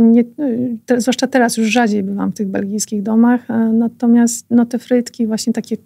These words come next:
e, krokiety serowe, em, czy krokiety z krewetkami, e, to są, to są takie typowe dania, które można spotkać w takim bistro i też w domach. Takim flagowym daniem to jest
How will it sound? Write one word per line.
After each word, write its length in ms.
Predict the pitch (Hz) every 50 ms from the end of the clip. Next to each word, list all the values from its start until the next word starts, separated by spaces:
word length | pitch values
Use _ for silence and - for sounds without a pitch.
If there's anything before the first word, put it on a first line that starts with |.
| -
e, 260 | 302 226 214 214 214 208 -
krokiety 520 | - - 233 - - - 240 240 - 240 220
serowe, 640 | - - 233 220 214 214 202 196 214 214 214 208 - - - _ _ _ _ _ _ _
em, 880 | - 220 220 220 220 220 214 214 214 214 214 214 214 214 208 208 214 214 - - - - _ _ _ _ _ _
czy 100 | - -
krokiety 560 | - - - 220 - - - 233 233 - 233
z 80 | - -
krewetkami, 800 | - 220 180 208 - - - 240 240 233 233 233 226 226 226 233 233
e, 340 | 220 214 214 208 214 214 220 226 220 226 214 - _ _
to 140 | - 233 214
są, 280 | - - 233 220 220
to 140 | 214 - 233
są 160 | - - 220
takie 260 | 214 226 - - - 214
typowe 420 | - 226 - - 240 208 233 214
dania, 320 | 202 226 226 226 226 220
które 220 | - - 214 233 220
można 280 | 226 226 214 - 233
spotkać 420 | 220 - - 220 - - 220 - -
w 80 | -
takim 360 | - _ 240 226 - 247 240 233
bistro 380 | 247 240 - - - 254 233 226
i 180 | 226 226 226 -
też 220 | - 226 208 202
w 60 | 196
domach. 460 | 190 208 202 196 202 208 226 247 254 254 - _ _ _ _ _ _ _ _ _ _ _
Takim 260 | - - - 254 233
flagowym 440 | - 247 233 247 247 233 262 247 233
daniem 300 | 240 240 233 233 226 226
to 60 | 233
jest 140 | 220 -